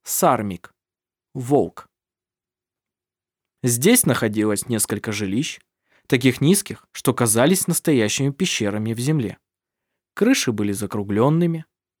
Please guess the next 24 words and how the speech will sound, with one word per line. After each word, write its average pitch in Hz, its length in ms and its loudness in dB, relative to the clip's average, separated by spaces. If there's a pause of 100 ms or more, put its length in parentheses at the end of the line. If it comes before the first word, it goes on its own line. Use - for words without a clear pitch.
(560)
Эти 131 220 4
жилища 135 500 4
не 107 220 -2
имели 110 280 2
ничего 170 520 2
общего 139 440 -2
с 151 60 -6
чумами. - 580 -6 (920)
Они 117 260 2
были 107 200 2
постоянными, 113 840 -2 (280)
углубленными 123 840 2
наполовину 120 680 0
в 156 60 -8
землю. 98 440 -6 (1300)
Вендель 175 480 4
слышал 127 520 2
от 117 200 -6
Ировара, 123 540 2 (140)
что - 240 -2
предки 123 340 0
самоедов 107 640 -2
жили, 135 380 2 (160)
видимо, 107 520 -4